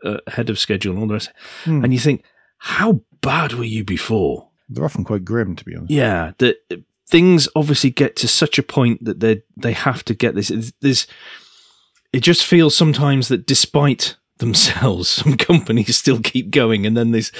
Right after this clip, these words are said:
Speaker 1: somebody comes in and goes, "Have you looked at this, lads? This is a bit awful. Let's <laughs> see if we
Speaker 2: Hmm.
Speaker 1: can fix things."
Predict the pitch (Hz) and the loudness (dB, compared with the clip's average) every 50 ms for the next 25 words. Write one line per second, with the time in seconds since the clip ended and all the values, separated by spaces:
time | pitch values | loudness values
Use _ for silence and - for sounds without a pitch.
0 | - - - - - - - 139 127 127 123 117 - 139 123 117 110 120 117 117 | -14 -14 -14 -10 -4 -2 0 0 0 0 0 0 2 2 2 2 2 2 2 2
1 | 110 110 107 - - _ _ _ _ _ _ _ _ _ _ _ _ - - 170 | 2 0 0 -2 -8 _ _ _ _ _ _ _ _ _ _ _ _ -4 -2 2
2 | 226 302 370 392 415 403 403 - - 214 - 151 139 113 107 110 101 87 80 76 | 6 6 6 6 6 4 4 2 0 2 2 4 2 2 2 2 2 2 0 -2
3 | - - - - - 185 185 - 247 175 175 139 - _ _ - 330 277 214 - | -6 -6 -4 0 2 2 2 2 2 0 0 -2 -2 _ _ -2 -2 -2 -2 -6
4 | _ _ _ _ - 196 202 262 370 330 - - - 113 101 107 80 180 185 156 | _ _ _ _ 2 4 6 8 8 6 6 2 0 0 0 0 0 0 0 0
5 | - - - - - - - 180 - 196 - - - 170 165 156 139 160 165 135 | 0 0 2 2 2 4 4 6 6 6 6 6 4 6 6 4 4 4 2 2
6 | - - - 165 160 - - - - - 117 107 113 107 - - - | 0 -2 -2 -2 -2 -2 -2 -4 0 0 0 0 -2 -4 -4 -6 -8